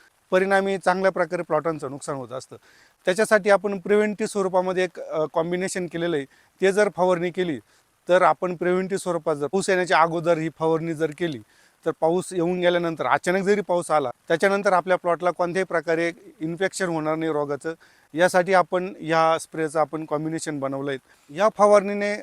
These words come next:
करपा असेल, डावणी असेल, या प्रकारचे कंट्रोलिंग आपल्याला चांगले मिळणार आहे.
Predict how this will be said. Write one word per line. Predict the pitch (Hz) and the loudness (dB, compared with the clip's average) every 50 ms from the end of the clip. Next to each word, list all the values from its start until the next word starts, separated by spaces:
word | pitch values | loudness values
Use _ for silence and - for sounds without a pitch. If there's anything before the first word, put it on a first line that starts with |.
| 160 139 - | -10 -6 0
करपा | 175 175 185 - - 185 | 0 0 0 2 2 2
असेल, | 185 180 - 185 180 175 | 2 2 2 -2 0 2
डावणी | 165 165 170 180 180 175 | 4 2 2 2 0 -2
असेल, | 175 165 - - 160 156 - | -4 -4 -2 -2 -4 -4 -4
या | 143 151 170 | -4 -4 -4
प्रकारचे | 160 - 170 165 - 175 170 160 - 180 175 175 175 185 _ _ _ _ _ 180 - - | -2 0 -2 -2 0 -2 -2 -2 -2 -4 -4 -4 -4 -6 _ _ _ _ _ -20 -16 -6
कंट्रोलिंग | - 170 165 165 170 170 175 180 175 165 | -4 -4 -4 -4 -6 -6 -6 -4 -2 -2
आपल्याला | 156 151 160 160 160 151 | -4 -2 -2 -4 -4 -4
चांगले | - 170 160 160 160 147 | -4 -4 -4 -4 -6 -6
मिळणार | 147 147 151 147 131 | -6 -6 -8 -8 -8
आहे. | 117 104 | -10 -12